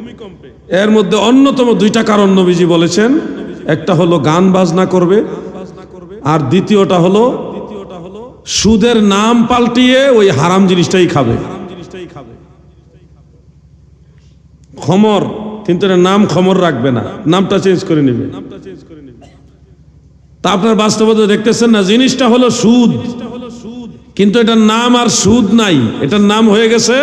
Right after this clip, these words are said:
মুনাফা। ওই যে আল্লাহর নবী বলছে হারাম খাবে, কিন্তু নাম পরিবর্তন করে খাবে। এই কারণে মানুষ ভূমিকম্পে মারা যায়, পাপের কারণে।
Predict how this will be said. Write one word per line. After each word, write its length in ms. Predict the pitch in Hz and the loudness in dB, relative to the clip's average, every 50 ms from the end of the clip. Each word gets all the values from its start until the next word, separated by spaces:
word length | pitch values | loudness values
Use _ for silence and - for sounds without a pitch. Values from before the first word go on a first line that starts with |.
| 311 381 - - - - - - - - - - - - - - - 135 | 0 -2 -4 -6 -10 -12 -12 -12 -14 -14 -14 -14 -14 -14 -16 -12 -4 0
মুনাফা। 520 | 165 196 214 208 190 143 131 156 139 113 95 - - - - - - - - - 165 196 208 208 190 147 156 156 139 113 - - - - - - - - - - - - - _ - - | 0 2 2 2 2 0 0 0 -2 -2 -4 -8 -12 -14 -16 -16 -16 -18 -18 -18 -16 -16 -16 -16 -18 -18 -18 -20 -20 -20 -20 -20 -20 -20 -20 -20 -20 -20 -20 -20 -20 -20 -20 _ -4 0
ওই 180 | 190 247 302 | 0 2 2
যে 100 | - 302 | 2 0
আল্লাহর 320 | 277 269 262 262 262 254 233 | 0 2 2 2 4 4 4
নবী 240 | 240 247 247 262 | 4 4 4 2
বলছে 300 | 247 240 240 233 233 240 | 2 2 0 0 0 0
হারাম 440 | 214 - - 202 233 262 285 277 269 | -2 -2 -2 -2 -2 0 0 0 2
খাবে, 340 | - - 269 277 277 262 254 | 2 2 2 2 2 2 2
কিন্তু 260 | - 262 262 233 285 | 2 0 2 2 2
নাম 400 | 277 254 233 240 262 269 262 262 | 2 2 2 2 2 2 2 2
পরিবর্তন 560 | 269 285 294 294 285 285 269 285 277 277 269 | 2 2 2 4 2 2 0 0 2 2 2
করে 200 | 233 254 247 240 | 2 2 2 2
খাবে। 320 | - 180 202 185 165 135 113 101 - - - - - - 269 269 - 254 247 240 - 175 202 190 165 135 113 - - - - - - - - _ - - - - - | 2 0 0 2 2 0 0 -2 -4 -8 -12 -12 -14 -16 -16 -16 -16 -16 -16 -16 -18 -18 -18 -18 -20 -20 -20 -20 -20 -20 -20 -20 -20 -20 -20 _ -20 -20 -14 -4 -2
এই 260 | 208 240 294 320 311 | 0 2 4 2 2
কারণে 540 | 311 320 285 262 269 285 294 294 311 311 311 | 2 0 0 0 2 2 2 2 2 2 2
মানুষ 380 | 285 262 247 247 262 262 220 | 2 2 2 2 2 2 2
ভূমিকম্পে 640 | 180 165 190 208 240 262 262 - 262 247 247 247 254 | 2 2 2 4 4 4 2 2 2 2 2 2 2
মারা 260 | 247 233 226 233 226 | 2 2 2 2 2
যায়, 280 | 196 185 175 151 123 107 - - - - - - - | 2 2 2 0 0 -2 -4 -8 -10 -12 -12 -6 -4
পাপের 380 | 214 262 247 - 285 269 254 | -2 -2 0 0 0 0 2
কারণে। 340 | - 214 202 180 156 139 120 | 2 2 2 2 2 0 -2